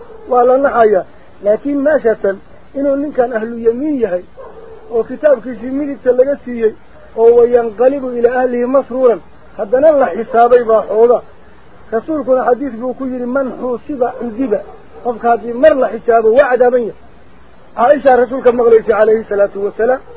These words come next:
Kolkaasay rasuulka ereygii ku qabsatay oo tiri, "Awalaysa Allahu caza wa jalla yaquul, fasawfa yuxaasabu xisaaba yasiira." Qofaan la cadaabin, lana xisaabay baa eebba sheegaya. "Man xuusiba cudiba," maxaad u tiri? Qofkii la xisaabo,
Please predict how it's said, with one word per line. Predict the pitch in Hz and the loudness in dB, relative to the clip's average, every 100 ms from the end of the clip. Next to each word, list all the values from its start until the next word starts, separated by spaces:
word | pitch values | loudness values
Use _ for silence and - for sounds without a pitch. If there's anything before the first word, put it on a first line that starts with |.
| - - - - - - | -20 -20 -20 -20 -20 -2
Kolkaasay | 302 247 262 214 240 | 0 2 0 2 2
rasuulka | 240 277 262 226 605 | 0 -6 -8 -6 -2
ereygii | 247 233 233 | -2 -2 -4
ku | 220 | -12
qabsatay | 233 233 233 233 330 | -8 -6 -6 -6 -8
oo | |
tiri, | - 240 220 - - - | -8 -8 -8 -12 -20 -12
"Awalaysa | - 240 247 240 247 269 | -2 2 4 4 2 -2
Allahu | 254 247 240 | 0 0 0
caza | - 247 214 233 | -2 -2 2 2
wa | 233 | 2
jalla | 220 254 240 | 2 0 0
yaquul, | 233 233 220 311 320 - - - | 0 0 0 -4 -4 -8 -20 -12
fasawfa | 226 208 269 285 254 | -12 0 0 2 0
yuxaasabu | 247 214 220 220 240 | 2 0 -2 -2 -4
xisaaba | 240 202 233 226 | -4 -4 -2 0
yasiira." | 220 226 208 - - - - - - - - - - - - - - | 0 -2 -6 -10 -20 -20 -20 -20 -20 -20 -20 -20 -20 -20 -20 -20 -2
Qofaan | 311 240 285 269 | 0 4 2 4
la | 262 | 2
cadaabin, | 233 247 254 277 269 | 4 4 4 2 2
lana | 277 240 | 2 0
xisaabay | 240 262 269 | -2 0 2
baa | 262 254 | 2 4
eebba | 247 254 262 269 | 6 6 4 -2
sheegaya. | 269 262 247 240 220 202 - - - | 2 4 4 0 -2 -4 -16 -20 -6
"Man | 269 277 | -6 -4
xuusiba | 254 247 294 262 | -8 -10 -2 -2
cudiba," | 220 247 269 262 | -2 -10 -2 -2
maxaad | 233 233 | -2 -4
u | 240 | -6
tiri? | 208 180 - - - - | -8 -12 -12 -20 -20 -2
Qofkii | 294 233 254 | -2 -2 -6
la | 220 | -4
xisaabo, | 220 233 240 | -4 0 2